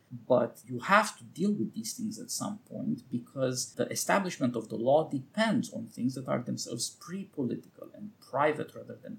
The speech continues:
public, which show up, as you so astutely pointed out, in the conflict between the generations. And so this one thing, a gun, turns out to reveal so much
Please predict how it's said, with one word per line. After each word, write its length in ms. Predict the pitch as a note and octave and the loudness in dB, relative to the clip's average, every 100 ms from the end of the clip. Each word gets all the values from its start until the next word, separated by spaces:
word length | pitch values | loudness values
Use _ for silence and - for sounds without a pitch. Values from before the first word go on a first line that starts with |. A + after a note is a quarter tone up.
| - | 0
public, 400 | F3 - - - | 0 0 -10 -8
which 140 | - - | -4 0
show 340 | - D#3+ D3+ | 4 6 4
up, 300 | - G#2+ C#3+ | 4 2 2
as 240 | A#2+ G#2+ - | -2 -2 -2
you 60 | |
so 220 | B2+ A#2+ | -2 -2
astutely 420 | A2+ - E3+ E3 C3 | -2 -4 -6 -10 -10
pointed 400 | - C#3 C3 D#3+ | -6 -8 -6 -4
out, 220 | F#3 - | -4 -6
in 80 | - | -10
the 80 | |
conflict 460 | - - - - B2 | -12 -16 -10 -8 -6
between 260 | B2+ - - | -8 -8 -6
the 60 | |
generations. 920 | - D3 D#3 G#3 - - - - - - _ _ - | -4 -2 2 2 2 0 -6 -12 -14 -14 _ _ -4
And 260 | A#2 A2+ | -2 0
so 320 | A#2+ - C3 A#2+ | 2 2 0 -2
this 240 | A#2+ - | -2 -2
one 440 | C#3 F3 G3 - - | -2 -2 0 -2 -6
thing, 480 | - A3+ F3+ - - | -2 2 2 0 -8
a 60 | - - | -16 -2
gun, 400 | F3 - D#3+ D#3 - | 0 2 0 -2 -2
turns 260 | E3+ E3 | -2 2
out 160 | E3 D#3+ | 2 2
to 80 | - | -4
reveal 280 | D#3 E3+ D#3+ | -10 -8 -4
so 300 | - A3+ F3 | 4 4 4
much 520 | F#3+ C#3+ - - | 2 0 -2 -8